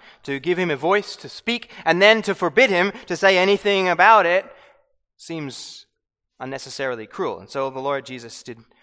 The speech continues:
did not say that. And so there's a, there's a message in this as well for us. And that is to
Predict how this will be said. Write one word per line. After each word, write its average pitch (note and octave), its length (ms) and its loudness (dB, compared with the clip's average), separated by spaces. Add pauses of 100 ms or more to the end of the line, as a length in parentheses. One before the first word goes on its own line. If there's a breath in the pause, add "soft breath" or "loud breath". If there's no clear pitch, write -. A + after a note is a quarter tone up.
(140)
did A#2 140 -18
not B2+ 340 -8
say B2+ 300 -14
that. - 340 -16 (3250 soft breath)
And A#2+ 100 -18
so C#3+ 180 -4
there's C3+ 300 -6
a, A2+ 260 -4 (120)
there's C3 180 -12
a C#3 40 -8
message B2+ 360 -10
in A#2+ 80 -10
this - 420 -18
as A#2 140 -20
well A2 220 -8
for - 180 -12
us. - 380 -18 (1600)
And A#2 140 -14
that A#2+ 140 -4
is - 340 -12 (560)
to B2 540 -12